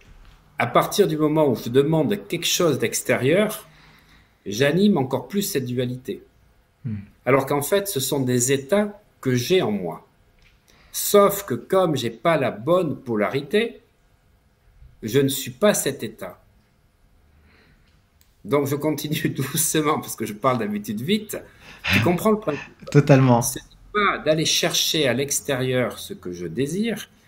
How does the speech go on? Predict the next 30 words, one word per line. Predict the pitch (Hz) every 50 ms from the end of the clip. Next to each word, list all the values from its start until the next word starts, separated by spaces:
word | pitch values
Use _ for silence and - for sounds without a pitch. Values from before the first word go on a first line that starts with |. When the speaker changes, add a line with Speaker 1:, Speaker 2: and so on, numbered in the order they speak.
| _ _ _
Speaker 1:
c'est | - - - - 139 135
d'aller | 135 165 185 190 175 147 135 139
connecter | - 185 190 185 180 160 - - - - 123 110 98
l'état | 104 131 165 190 185 190 190 - - 131 120 - -
intérieur | 175 196 180 - - 147 127 113 107 104 107 139 160 - - - - _ _ _ _ _ _ _ _
qui | - - - 123
correspond | - - 202 196 175 170 160 139 - - - - 151 156 180 202 196 - - - -
à | 113 117
la | 123 117
fréquence | - - - - 156 156 160 - 165 170 160 -
de | 127
ce | 127 -
que | - 120
je | 110 113
désire. | 110 110 107 104 104 - - - - - - _ _ _ _ _ _ _ _ - -
Speaker 2:
Ouais. | 107 101 95 - - - - _ _ _ _ _ _ _ _ _ - - _ _ _
Et | - -
ça | - - 117
me | 117
fait | 110 - 131
direct | 127 120 135 135 143 143 - -
penser | 131 127 123 - 151 160 151
à, | 123 113 110 107
à | 107 - 113 110
la | 113 110
gratitude | 120 123 127 127 - - - 170 147 117
du | 113 110
coup, | 110 - 113 104 - - _
parce | - 117 - -
que | - 135 127 120 113 110